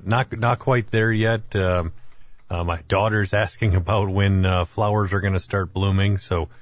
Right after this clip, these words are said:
uh, I know it's gonna be soon when we'll see some of those early spring garden flowers start to bloom, but, um, uh, the walleyes are starting to run in Nakusa as we've, uh, we got a little bit of rain this last week, so,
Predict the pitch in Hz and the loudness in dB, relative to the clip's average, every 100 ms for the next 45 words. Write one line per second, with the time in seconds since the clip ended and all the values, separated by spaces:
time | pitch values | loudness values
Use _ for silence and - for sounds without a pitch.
0 | - - - 85 82 80 78 82 98 110 | -20 -20 -8 -2 0 0 -2 -2 -2 0
1 | 147 147 - 143 131 127 123 117 - 131 | 2 0 0 0 2 2 2 0 2 2
2 | 147 135 110 104 - 107 120 107 98 - | 4 4 2 2 0 0 2 2 2 0
3 | 110 110 104 - - 101 98 92 95 98 | 0 2 0 -4 -2 0 0 0 0 0
4 | 92 - 95 92 90 - 95 87 85 87 | -2 -2 0 0 -2 -4 -4 -4 -4 0
5 | 90 87 85 85 - - - - 95 87 | 0 2 0 -2 -8 -18 -16 -8 -2 0
6 | 82 80 76 78 - - - - - 90 | 2 0 -4 -8 -10 -20 -14 -14 -12 -6
7 | 87 85 85 87 85 95 110 104 98 90 | -4 -4 -4 -2 0 2 2 2 2 0
8 | 113 98 92 90 101 101 101 92 90 87 | 0 2 2 2 4 4 2 0 0 0
9 | - 135 127 - 131 123 123 - 90 82 | 0 0 0 0 2 2 0 -2 -2 -2
10 | 90 85 85 82 80 87 92 85 90 110 | -2 -2 0 0 -2 -2 -2 0 0 0
11 | 98 92 92 92 92 85 92 87 - 90 | -2 -2 0 0 0 -2 -2 -4 -2 -4
12 | 85 - 87 76 | -4 -4 -4 -4